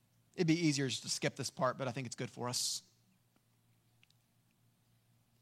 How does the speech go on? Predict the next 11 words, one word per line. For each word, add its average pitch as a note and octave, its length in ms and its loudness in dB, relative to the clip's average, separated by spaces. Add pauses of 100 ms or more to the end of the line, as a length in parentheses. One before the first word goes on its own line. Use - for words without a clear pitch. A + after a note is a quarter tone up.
(120)
Are F#3+ 200 6
you A3+ 160 2
willing F#3+ 300 4
to E3 80 0
pray F#3 280 4
for E3 140 -4
those D#3+ 240 2
who D#3+ 100 -2
make D#3 280 0
your D3+ 100 -2
life C3 360 4